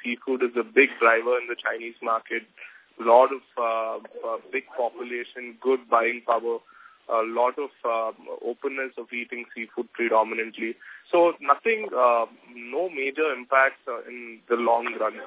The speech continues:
Definitely, I don't see anything. And, uh, on the flip side, uh, I, uh, uh, looking at it more optimistically, uh, once all this is over, I think there'll be more demand since they have to replace all the product, uh, in, which is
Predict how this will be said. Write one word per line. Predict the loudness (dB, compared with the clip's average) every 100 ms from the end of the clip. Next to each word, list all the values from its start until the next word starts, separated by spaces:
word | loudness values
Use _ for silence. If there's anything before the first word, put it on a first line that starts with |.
| -10
Definitely, | -10 -10 -12 -10 -10 -8
I | -8
don't | -10 -14 -6
see | -4
anything. | -4 -8 -12 -12 _ -20 0
And, | 2 4 0
uh, | -4 -2
on | -2
the | -4
flip | -4 -6 0
side, | 6 6 6 0 -20 -10
uh, | -2 -2 -2 -4
I, | -6 -6 -8
uh, | -12 -12 -14 _ -16
uh, | -16 -16 _ -12
looking | -10 -8 -4
at | -4
it | -4 -6
more | -2
optimistically, | 0 -2 -4 -12 -12 -12 -12 -10 -12 -14 _ -20 _ -2
uh, | 4
once | 4 4 0 -2
all | -2 -2
this | -6 -10 -10
is |
over, | -8 -6 -4 -4 -6 -8
I | -8 -8
think | -10 -8
there'll | -8 -8
be | -10 -8
more | -8 -6
demand | -4 -2 -2 -4
since | -18 -10
they | -4 0
have | 0 -2
to | -10
replace | -10 -4 -2 -2
all | -2 -4
the | -4 -6
product, | 0 2 2 -2 -2
uh, | -2 0 -2 -8
in, | -10 -12
which | -12
is | -14